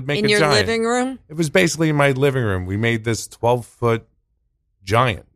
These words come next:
Speaker 1: He just wanted to, and we did.
Speaker 2: You mean your son, what did, your son had the idea, he's like, "Dad, I want a giant.
Speaker 1: It wa-
Speaker 2: I
Speaker 1: it
Speaker 2: wanna, I wanna put all this cardboard so we have no room here." Is that what he was saying?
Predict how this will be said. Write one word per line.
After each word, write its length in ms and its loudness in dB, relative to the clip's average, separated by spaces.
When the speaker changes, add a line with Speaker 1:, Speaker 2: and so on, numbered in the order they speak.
Speaker 1:
He 280 -8
just 260 -12
wanted 320 -2
to, 220 -2
and 160 -4
we 80 -4
did. 340 -2
Speaker 2:
You 80 -2
mean 200 4
your 120 2
son, 580 0
what 140 4
did, 180 -2
your 300 0
son 300 0
had 340 0
the 160 2
idea, 420 2
he's 240 -4
like, 220 -4
"Dad, 340 2
I 120 0
want 240 0
a 80 0
giant. 580 0
Speaker 1:
It 60 4
wa- 80 4
Speaker 2:
I 80 6
Speaker 1:
it 60 8
Speaker 2:
wanna, 420 6
I 140 -2
wanna 240 0
put 180 -4
all 140 0
this 100 -6
cardboard 720 0
so 120 -4
we 140 -2
have 140 -2
no 160 0
room 360 -2
here." 260 0
Is 100 -2
that 160 0
what 120 -2
he 100 -2
was 140 -2
saying? 340 -4